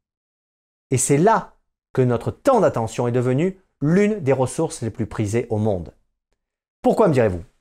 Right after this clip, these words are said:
Eh bien, elle est le moteur principal de l'économie numérique. Pour l'économiste Herbert Simon, notre passage d'une société pauvre en information à une société riche en information nous a plongé désormais dans une économie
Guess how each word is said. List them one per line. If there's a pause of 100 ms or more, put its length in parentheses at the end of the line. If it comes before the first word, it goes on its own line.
(520)
Eh
bien,
elle
est
le
moteur
principal
de
l'économie
numérique. (1160)
Pour
l'économiste
Herbert
Simon, (240)
notre
passage
d'une
société
pauvre
en
information (120)
à
une
société (120)
riche
en
information (580)
nous
a
plongé
désormais
dans
une
économie